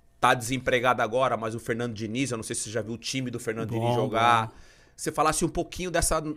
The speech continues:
Speaker 1: nova geração dos treinadores e o que você acha dos estrangeiros, meio que dominando aí o, principalmente os portugueses, né?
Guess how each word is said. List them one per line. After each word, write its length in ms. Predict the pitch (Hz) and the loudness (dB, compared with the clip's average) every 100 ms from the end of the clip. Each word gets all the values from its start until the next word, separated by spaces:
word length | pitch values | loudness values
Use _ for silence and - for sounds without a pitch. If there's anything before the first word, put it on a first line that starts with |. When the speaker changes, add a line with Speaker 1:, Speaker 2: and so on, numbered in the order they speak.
| - | -8
Speaker 1:
nova 480 | 135 143 151 175 156 | -8 0 6 6 6
geração 420 | 143 139 135 143 | 4 2 2 -2
dos 260 | 139 139 147 | -2 -4 -4
treinadores 680 | - 143 117 131 165 180 - | -4 -4 0 2 2 0 0
e 60 | 151 | -2
o 60 | |
que 140 | 151 151 | -2 -6
você 280 | 160 - | -6 -4
acha 160 | - 156 | -2 -2
dos 180 | 139 123 | -4 -6
estrangeiros, 840 | 135 165 131 113 143 139 110 - | -6 -6 -6 -4 -4 -2 -4 -10
meio 180 | 113 123 | -8 -8
que 180 | 127 107 90 _ - _ - - 120 | -8 -14 -14 _ -20 _ -20 -20 -4
dominando 640 | 127 127 123 127 131 113 | 0 0 0 0 2 2
aí 160 | 113 | 2
o, 280 | 113 101 92 | 0 -2 -6
principalmente 380 | - 113 113 113 | -10 -8 -6 -6
os 60 | - | -6
portugueses, 580 | - - 95 104 - | -6 -4 -4 -2 -4
né? 120 | - | -6